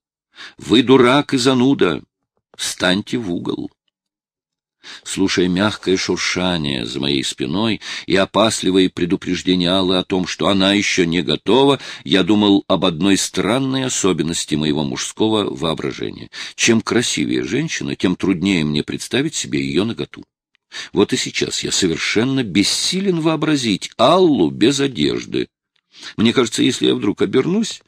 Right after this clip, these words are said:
то увижу нечто вроде огромной куклы. Лицо, глаза, ресницы, волосы, руки, ноги, а посередине бесполое тряпочное туловище,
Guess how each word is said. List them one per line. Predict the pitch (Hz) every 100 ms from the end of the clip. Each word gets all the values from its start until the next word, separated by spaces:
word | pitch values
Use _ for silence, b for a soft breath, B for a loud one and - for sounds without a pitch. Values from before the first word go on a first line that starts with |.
| B B -
то | 127
увижу | 131 160 135 127
нечто | 127 180 180 - 98
вроде | 92 127 117 b b b _
огромной | - 120 170 160 160
куклы. | - 95 80 71 71 - _ -
Лицо, | 78 98 - 185 180
глаза, | 78 85 92 156 151 85
ресницы, | - 165 190 156 - 82
волосы, | 127 196 160 113 -
руки, | 175 208 135 131
ноги, | 196 233 131 B B B _ _ -
а | 117 110 101
посередине | - 120 117 143 143 202 120 67 _ _ _ -
бесполое | 78 120 - - 196 185 156 151
тряпочное | - 98 127 - - - 107 -
туловище, | - 73 67 64 67 - 71